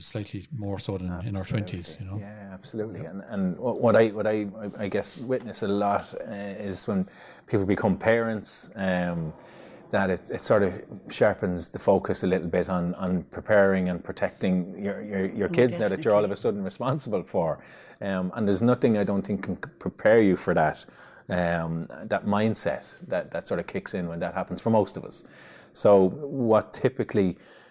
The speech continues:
Speaker 2: would, would come into play there for people if they don't already own a home, when, when kids arrive, it's like, "Okay, I wanna put a roof over our heads," and there's, there's sort of a natural instinct to do that. Um, but also a, a real need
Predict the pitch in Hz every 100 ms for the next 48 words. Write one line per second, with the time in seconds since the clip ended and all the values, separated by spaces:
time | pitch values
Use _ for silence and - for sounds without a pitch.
0 | _ - 101 90 - 98 - - 101 98
1 | - 104 98 95 101 90 - - 98 123
2 | 107 101 107 101 104 98 98 104 127 147
3 | 143 170 175 170 - 107 101 92 - 101
4 | - 120 107 107 104 101 92 95 101 -
5 | 95 95 95 95 - 101 90 90 95 -
6 | 90 85 78 78 104 101 80 78 82 80
7 | 98 95 101 - 92 82 87 82 - -
8 | 110 98 - 101 90 92 - - 82 -
9 | 82 107 104 90 67 - - - - -
10 | - - 98 92 90 87 - - - -
11 | - 113 113 131 135 143 123 113 104 _
12 | - - 98 123 110 - 101 113 123 107
13 | 104 117 113 92